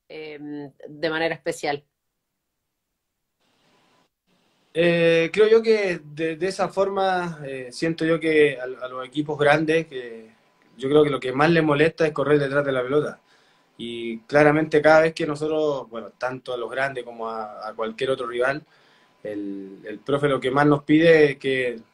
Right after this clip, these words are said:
Speaker 2: nos demos más de veinte pases entre nosotros mismos. Y viendo que el, más aquí en la altura, que, que es complicado jugar, a nosotros, bueno, yo llegué este, este año y estos seis meses,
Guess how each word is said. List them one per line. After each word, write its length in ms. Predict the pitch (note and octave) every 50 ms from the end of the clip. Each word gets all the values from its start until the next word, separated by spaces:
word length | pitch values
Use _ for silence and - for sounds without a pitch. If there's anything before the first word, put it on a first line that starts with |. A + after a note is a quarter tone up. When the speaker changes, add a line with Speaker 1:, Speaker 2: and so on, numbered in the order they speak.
| _ _
Speaker 2:
nos 200 | - A2+ A2+ A2+
demos 380 | C3 C#3+ C#3 C#3 C3+ C3 - - - - _ _ _ _ _ _ _ _ _ _
más 240 | - C#3 D3+ D#3 C#3+
de 80 | D3+
veinte 300 | D3 D3+ D#3 D#3+ D#3 D#3
pases 160 | D3+ D#3+ D#3 D#3+
entre 200 | D3+ D3 D3 C#3
nosotros 360 | C3+ B2+ C#3 D3+ D3 C#3+ C#3
mismos. 320 | D#3 F3 D#3+ C#3 A#2 A2+
Y 100 | A2+ A#2
viendo 320 | A2+ C3 D3 D#3+ D#3 D3+ C#3
que 80 | C3
el, 420 | C3 C3 B2+ B2 A#2 A2+ A2 G#2+ - _ _ _ -
más 240 | A2+ C3 C#3+ C#3+ C#3+
aquí 160 | D3 C#3 D3
en 80 | D3 C#3+
la 60 | C3+
altura, 400 | C3 B2+ - D#3 E3 D#3+ D3 C3+
que, 260 | C3 A#2+ A#2 A2+ A2 - _ _ _ _ _ _ _
que 120 | _ - C#3
es 80 | C#3
complicado 520 | - C#3+ B2+ A#2+ - B2 A#2+ C3+ D3 D3+ C#3+
jugar, 360 | C#3+ C#3+ C#3 D3 D3 D3 D3 C#3+
a 80 | A#2+
nosotros, 580 | A#2 A2+ A2 B2 B2+ B2 A#2+ A#2 A2+ A2 G#2+ G2+ - _ _ _ _ _ -
bueno, 360 | G#2+ G#2+ F#2+ F#2 F2+ F2+ F2 - _
yo 80 | - A#2
llegué 240 | A#2 A2+ A2 A2+ A2+
este, 400 | - _ - A#2 A2 G#2 G#2+ A2
este 200 | G#2+ - A#2 A#2+
año 160 | C3 C#3 C3
y 100 | B2 A2+
estos 220 | A2+ A2+ A2 A2
seis 140 | - B2 A#2
meses, 400 | A#2 B2 B2 B2 C3 B2 A#2 -